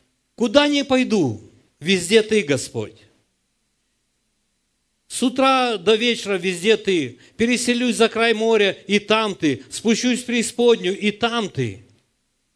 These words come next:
Везде ты». Оказывается, не то, чтобы Бог где-то там за краем моря. Оказывается, куда бы ты ни пошел, Бог в тебе. Потому что ты любишь Христа, потому что ты оправдан,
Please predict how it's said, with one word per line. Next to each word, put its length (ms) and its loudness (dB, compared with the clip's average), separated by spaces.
Везде 600 2
ты». 360 -6
Оказывается, 680 0
не 200 -2
то, 260 -4
чтобы 320 0
Бог 400 2
где-то 400 0
там 260 -4
за 140 -4
краем 380 -4
моря. 440 -6
Оказывается, 680 0
куда 260 2
бы 140 0
ты 220 0
ни 120 0
пошел, 380 0
Бог 280 0
в 60 -18
тебе. 520 -8
Потому 280 -2
что 140 -6
ты 180 -2
любишь 420 -4
Христа, 360 -2
потому 240 -8
что 140 -6
ты 100 -4
оправдан, 500 -4